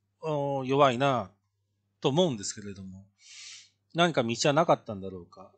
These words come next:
二十代の後半、まあ、僕も三十歳ぐらい、三十一歳っていうのはね、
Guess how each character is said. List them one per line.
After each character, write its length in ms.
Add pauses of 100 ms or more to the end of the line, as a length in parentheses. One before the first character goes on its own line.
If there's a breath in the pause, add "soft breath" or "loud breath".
二 160
十 200
代 400 (260)
の 100
後 240
半、 320 (380 soft breath)
ま 240
あ、 60
僕 200
も 280
三 280
十 680
歳 320
ぐ 60
ら 200
い、 220
三 280
十 80
一 100
歳 320
っ 1160
て 80
い 100
う 40
の 100
は 60
ね、 160